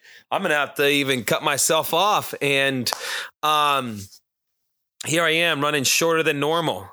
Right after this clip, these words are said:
and I had no idea. So, and I thought I was taking forever to take us, to tell these stories, which,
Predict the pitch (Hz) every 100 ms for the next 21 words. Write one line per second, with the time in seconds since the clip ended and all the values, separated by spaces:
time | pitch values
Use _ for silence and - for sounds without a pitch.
0 | - 117 123 123 120 104 120 127 120 131
1 | 131 120 139 127 104 - 127 113 101 -
2 | - - - - _ 170 233 302 285 240
3 | 226 208 - 220 240 208 165 185 160 196
4 | 214 196 214 208 185 151 - - - 202
5 | 190 170 - - - 208 285 339 151 123
6 | 151 151 -